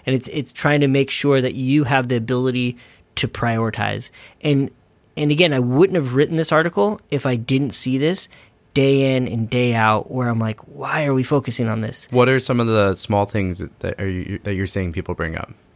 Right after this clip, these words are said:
Speaker 1: So one of the things I, I talked about in the article, and I'm, I'm hesitating 'cause I'm wondering, "Hey, am I convinced of this?" And I think I am. I think I'm convinced of this,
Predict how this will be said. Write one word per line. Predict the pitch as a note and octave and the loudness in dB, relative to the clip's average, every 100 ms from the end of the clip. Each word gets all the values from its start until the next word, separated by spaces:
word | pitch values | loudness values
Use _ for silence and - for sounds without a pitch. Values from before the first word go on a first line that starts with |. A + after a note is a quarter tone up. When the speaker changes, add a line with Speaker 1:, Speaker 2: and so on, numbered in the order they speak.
| _ _ _ _ _ - _ | _ _ _ _ _ -20 _
Speaker 1:
So | - F3 | 2 4
one | E3 A#3 | 4 4
of | C#4 | 4
the | |
things | B3 | 4
I, | F#3+ - | 4 2
I | |
talked | C#3+ D#3 D#3 | 0 -2 2
about | D#3+ | 0
in | A#2+ | 0
the | |
article, | A2 C3 C#3+ F#3 F#3+ A3 _ _ _ _ _ _ _ _ _ _ _ - | -2 -2 -2 -2 -2 -4 _ _ _ _ _ _ _ _ _ _ _ -12
and | - C#3 | -4 -2
I'm, | C3 C3 | -2 -2
I'm | C3 B2 | -2 -2
hesitating | - D#3+ D#3 D3+ | 2 2 4 2
'cause | C#3 C#3 | 2 0
I'm | B2 | 2
wondering, | B2+ B2 A#2+ | 2 2 0
"Hey, | A#2+ A#2+ | 2 2
am | B2+ | 2
I | |
convinced | B2+ B2 A#2 A2+ - | 0 0 0 -2 -6
of | |
this?" | G#2 G2+ | -6 -4
And | B2+ | -2
I | |
think | A#2+ F#3+ | 2 4
I | C3 | 4
am. | A2+ - | 2 -2
I | |
think | - D#3 | -2 -2
I'm | C#3 | 0
convinced | C3+ A#2 A2+ | 0 -2 -4
of | A2 | -10
this, | A2+ - | -10 -14